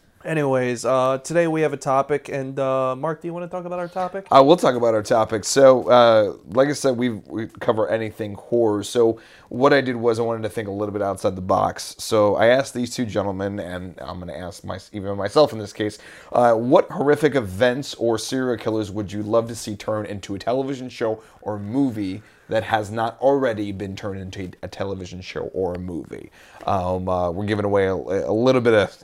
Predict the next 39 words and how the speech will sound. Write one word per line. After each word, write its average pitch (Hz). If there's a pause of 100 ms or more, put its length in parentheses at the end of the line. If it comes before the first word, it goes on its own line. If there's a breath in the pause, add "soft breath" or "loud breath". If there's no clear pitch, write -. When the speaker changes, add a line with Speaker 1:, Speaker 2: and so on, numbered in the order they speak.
Speaker 2:
industry 113
secrets, 120
but, 104
you 110
know, 95 (300 soft breath)
I 113
just 104
assume 98
that 90
most 92
people 95
are 82
lazy 95
and 95
they 92
wouldn't 98
actually, 92 (240)
uh, 90
do 92
anything 117
<laughs> -
about 135
it. 110 (280 loud breath)
So 117
we 120
can 113
just, 107
uh, 101 (100)
uh, 90
talk 107
freely 117
and 104
openly 110
and 101
have 101
a -
good 98
time 113
and, 95